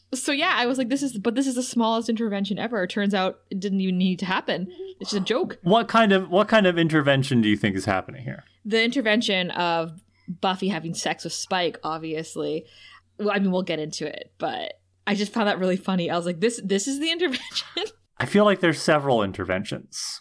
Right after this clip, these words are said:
Speaker 1: Oh, you think there's many throughout
Speaker 2: There's
Speaker 1: the
Speaker 2: many
Speaker 1: episode?
Speaker 2: layers to the meaning of this title, yes.
Speaker 1: Interesting. Okay, so I just
Speaker 2: Come with me on a journey, Stephanie, and I will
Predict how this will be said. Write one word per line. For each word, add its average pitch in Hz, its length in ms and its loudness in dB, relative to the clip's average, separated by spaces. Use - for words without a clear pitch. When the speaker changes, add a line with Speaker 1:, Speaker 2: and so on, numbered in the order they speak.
Speaker 1:
Oh, 196 320 0
you 190 160 2
think 202 140 -2
there's 170 160 -4
many 165 480 -4
throughout 160 180 -6
Speaker 2:
There's 127 220 2
Speaker 1:
the 135 80 -2
Speaker 2:
many 156 280 6
Speaker 1:
episode? 143 120 4
Speaker 2:
layers 113 480 4
to 120 100 0
the 101 200 4
meaning 101 440 4
of 90 140 -2
this 92 180 -2
title, - 400 -4
yes. 202 160 2
Speaker 1:
Interesting. 190 600 0
Okay, 190 220 -2
so 190 160 -4
I 190 160 2
just - 60 -2
Speaker 2:
Come 254 200 6
with 233 200 6
me 208 160 6
on 190 140 8
a 160 80 6
journey, 135 480 4
Stephanie, 90 760 -2
and 107 160 0
I 110 160 2
will 104 440 -2